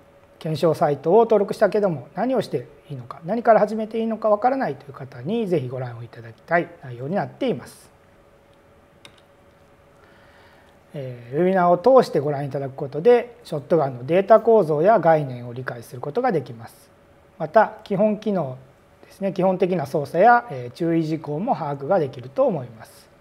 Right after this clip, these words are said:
そして、えー、最終的にはカスタマイズやデータの登録の、まあ、一通りの基礎が学べるような内容になっています。では、まずはじめに、え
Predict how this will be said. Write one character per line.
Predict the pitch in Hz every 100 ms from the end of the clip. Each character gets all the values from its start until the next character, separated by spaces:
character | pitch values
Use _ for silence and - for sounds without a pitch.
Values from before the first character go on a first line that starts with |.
| _ _ _ - _ _ _
そ | 208
し | -
て、 | - 269 - -
え | 139 120 120 120
ー、 | -
最 | 151 135
終 | 175
的 | 220 262
に |
は | 240 131
カ | 147
ス | -
タ | 156
マ | 151 135
イ |
ズ | 135
や | 208 233 214 -
デ | 139
ー | 139
タ | 143
の | 131
登 | 139 131
録 | 127 123 185
の、 | 262 262 - - -
ま | 139
あ、 |
一 | - 165
通 | 160 170
り | 156
の | 143
基 | -
礎 | 226 143
が | 120
学 | 127 131 135
べ | 127
る |
よ | 127 123
う |
な | 208 233
内 | 202 123 123
容 | 147
に | 247
な | 170
っ |
て | - 311
い | 202
ま | 113
す。 | - - _ _ _ _ _ _ _ _ _ _ _ _ _ _ _ _ _ - - _ _ _ _ _ _ _ _ _ _ _ _ _ _ _ _ -
で | 311
は、 | 254
ま | 180 143
ず |
は | 143 123
じ | 127
め | 135
に、 | 180 202 - -
え | 131 120 - -